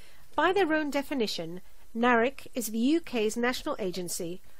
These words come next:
responsible for providing information and opinion on academic, vocational, and professional qualifications from across the world. Essentially, naric works on behalf of the U K government to provide a range of advisory services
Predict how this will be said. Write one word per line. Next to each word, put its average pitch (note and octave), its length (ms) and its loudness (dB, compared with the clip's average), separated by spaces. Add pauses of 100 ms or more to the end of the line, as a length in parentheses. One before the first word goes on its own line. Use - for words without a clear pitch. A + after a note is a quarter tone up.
(100)
responsible C#4 800 0
for B3 160 -6
providing A#3+ 520 -2
information A#3+ 720 -4
and A3 160 -4
opinion F3+ 540 -6 (340)
on A3 180 -4
academic, A#3+ 720 -2 (220)
vocational, G#3+ 760 -4 (260)
and G#3+ 120 -6
professional B3 440 -4
qualifications A3+ 840 -4
from G#3 120 -8
across G#3 320 -6
the G#2+ 100 -6
world. F2 360 -6 (1000)
Essentially, A#3+ 680 0 (260)
naric C4+ 400 2
works C4+ 300 0
on C4 80 0
behalf A#3 340 -2
of A3 120 -10
the A#3 60 -4
U A#3+ 160 0
K B3+ 160 -2
government F#3 600 -4 (280)
to A3+ 100 -6
provide A3+ 420 2
a A3 60 0
range A#3+ 360 0
of D#4+ 100 -6
advisory A3+ 520 0
services F#3+ 760 -6